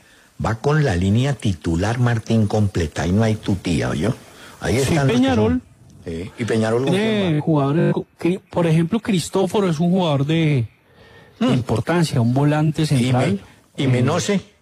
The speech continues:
Speaker 1: el que, aquel que jugó en el Cali no va.
Speaker 2: Men-, también está, está de
Speaker 1: Ah.
Speaker 2: central hoy con Rack.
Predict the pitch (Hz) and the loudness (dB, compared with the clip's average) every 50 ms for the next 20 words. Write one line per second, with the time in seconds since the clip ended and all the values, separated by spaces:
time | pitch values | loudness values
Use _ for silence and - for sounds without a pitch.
0 | _ - - 113 107 - 110 110 - - 143 143 170 165 156 139 143 156 147 - | _ -10 -8 -6 -4 -4 -4 -4 -2 -2 0 2 2 2 2 2 2 0 -2 -2
1 | 160 160 165 165 165 156 156 185 220 226 - - - _ _ - 143 139 147 151 | -2 0 0 0 0 0 0 0 -2 -2 -6 -12 -20 _ _ -4 0 0 2 2
2 | 139 120 104 - _ _ - - - - 123 120 127 131 139 135 120 - - 151 | 0 -4 -8 -14 _ _ -20 -10 -4 0 2 2 4 4 2 0 0 -2 -2 0
3 | 165 160 147 - - 185 165 123 - - 160 143 143 147 156 175 180 165 - 165 | 0 0 0 -2 -4 -6 -6 -4 -4 -2 -2 0 0 2 0 0 0 0 0 0
4 | 139 131 - 139 151 165 170 175 180 180 175 - - 180 175 175 - - - 202 | 0 0 0 0 0 0 2 2 0 0 -2 -2 -2 0 0 0 0 0 -2 -2
5 | 180 - - - - - - | -4 -6 -8 -8 -8 -8 -8